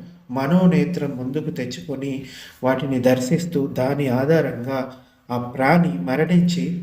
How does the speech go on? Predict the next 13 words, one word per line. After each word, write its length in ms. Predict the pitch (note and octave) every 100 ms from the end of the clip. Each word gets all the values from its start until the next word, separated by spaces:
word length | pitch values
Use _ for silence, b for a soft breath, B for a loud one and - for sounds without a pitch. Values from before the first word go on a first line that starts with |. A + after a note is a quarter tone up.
| C3
మరో 320 | C3+ C#3 C3+
లోకంలో 600 | C3 C#3+ D#3+ C3+ B2+ B2+
మరో 260 | B2 B2 B2+
జన్మను 420 | A#2+ B2 D3 C#3
తీసుకొని 720 | - C3 - C#3+ A#2 A#2+ A#2+ B B B B B B -
మళ్ళీ 300 | A#2+ C3+ D#3+
ఇంకొక 840 | D3 - C#3+ D3 - B2 B2+ B2 -
శరీర 520 | - C#3 D3+ F3 D3+
రూపంలో 500 | C#3 C#3+ D#3 C#3+ C#3
జీవిస్తూ 760 | A#2+ B2+ C#3 D#3 - - C3 - B B B B _
తన 340 | D3 D3 C#3 D3 -
కర్మానుసారంగా 1000 | D3 D#3 F3+ F3 F3 D3+ C#3 C3+ C3+ C#3+
సుఖదుఖాలను 1160 | C#3+ C3+ C#3 C#3 - C3+ B2+ B2+ B2+ B2 B2